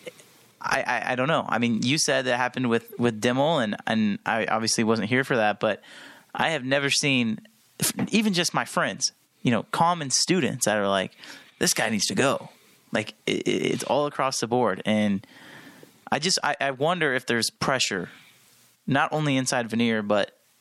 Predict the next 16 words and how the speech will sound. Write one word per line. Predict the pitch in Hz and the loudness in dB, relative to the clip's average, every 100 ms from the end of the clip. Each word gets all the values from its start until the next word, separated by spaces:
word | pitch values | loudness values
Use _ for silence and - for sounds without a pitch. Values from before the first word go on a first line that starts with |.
| - | -2
inside | 117 110 101 104 | 0 2 2 2
of, | 98 98 - - - - - | 0 -2 -6 -18 -18 -20 -8
um, | - 92 95 - - _ | -2 -2 -2 -6 -12 _
Gene | 110 120 | 0 0
Taylor's | 117 120 120 117 | 2 2 2 2
office, | 107 - 110 - 101 | 0 0 0 2 0
and, | 95 95 - _ | 0 -2 -4 _
and | 95 101 92 113 | -2 0 -2 -2
even, | 110 113 110 - - - _ | 0 0 0 -4 -16 -20 _
you | - | -2
know, | 107 101 - | 0 0 0
h-, | - - | -2 -2
how | - 139 | -2 -2
does | 143 | 0
that | 135 131 | 0 0
impact | 131 135 131 104 - - | 0 -2 -2 -2 -6 -12